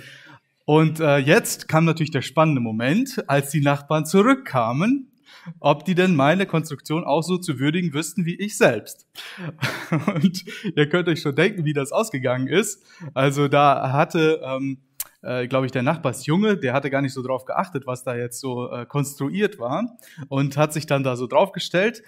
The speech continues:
und das bricht, brach dann alles zusammen und natürlich das ganze Holz und der schön gerade gezogene Split war alles natürlich jetzt durcheinander und kaputt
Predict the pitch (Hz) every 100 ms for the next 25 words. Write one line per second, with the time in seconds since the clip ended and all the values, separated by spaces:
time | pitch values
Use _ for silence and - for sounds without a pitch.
0 | - 135 131 123 139 160 - _ 143 147
1 | 156 147 127 165 156 143 127 135 180 185
2 | - 127 127 - - - 131 175 165 160
3 | - 131 143 139 120 160 196 196 - 123
4 | 117 - 123 - 165 147 131 135 127 127
5 | 127 113 - 190 190 120 113 185 190 175
6 | 170 151 147 143 135 - - 143 151 135
7 | 135 139 123 113 - 117 175 185